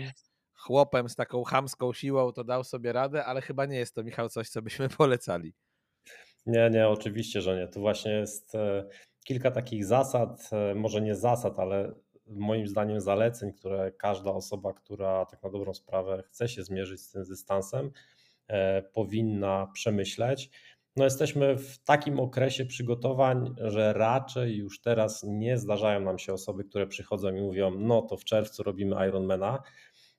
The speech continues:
Speaker 2: Teraz raczej przy-, zdarzają się już osoby, które myślą albo o końcu roku, a to już jest, e, dość krótki okres, jeśli się nie przygotowywaliśmy, ale w większości przypadków mówimy już o całym przyszłym sezonie, więc teraz do wyboru mamy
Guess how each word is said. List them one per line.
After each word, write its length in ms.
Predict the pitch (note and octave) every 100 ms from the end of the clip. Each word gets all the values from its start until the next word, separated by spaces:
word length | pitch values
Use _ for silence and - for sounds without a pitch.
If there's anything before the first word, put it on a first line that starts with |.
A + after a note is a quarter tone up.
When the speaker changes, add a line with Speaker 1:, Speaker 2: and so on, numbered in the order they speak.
| - G#2+
Speaker 2:
Teraz 280 | - A#2+ A#2+
raczej 240 | A#2 A#2+ A#2+
przy-, 200 | - G2
zdarzają 420 | G2+ G#2+ A2+ A2+
się 140 | -
już 120 | G#2+
osoby, 320 | G#2 - G#2 G#2
które 440 | - G#2+ G#2 G2+ -
myślą 480 | A2 A2+ G#2 F2+ F#2
albo 420 | G2+ A#2+ B2 B2
o 60 |
końcu 400 | B2 B2+ B2 B2
roku, 580 | A#2+ A#2+ - C#3+ D#3 D#3 - _
a 280 | G#2+ G2+ G2 -
to 80 | A#2
już 320 | A#2+ - -
jest, 420 | F#2+ - - -
e, 340 | G2 G2 G2
dość 220 | F#2 G2 -
krótki 340 | G2 - G#2
okres, 300 | G2 - -
jeśli 160 | F#2+ -
się 160 | -
nie 100 | G2+
przygotowywaliśmy, 920 | G2 G2 G2+ F#2+ F#2+ G2 F#2+ - C#3 D3+ - - -
ale 160 | C#3+
w 40 | C#3
większości 360 | C3+ D3 D3
przypadków 500 | A#2+ - B2+ B2+ B2
mówimy 340 | A#2+ A2+ B2 A#2
już 220 | A2 -
o 320 | A2 G#2+ G#2+ -
całym 320 | B2 A#2 G#2+
przyszłym 340 | A2 G#2+ G#2+
sezonie, 440 | - G2 F#2+ F2+ F2
więc 220 | F2+ -
teraz 300 | A2+ G2+ G2
do 100 | G2+
wyboru 380 | G#2 G#2+ A2+ A2
mamy 540 | G#2+ G#2+ G#2+ G#2+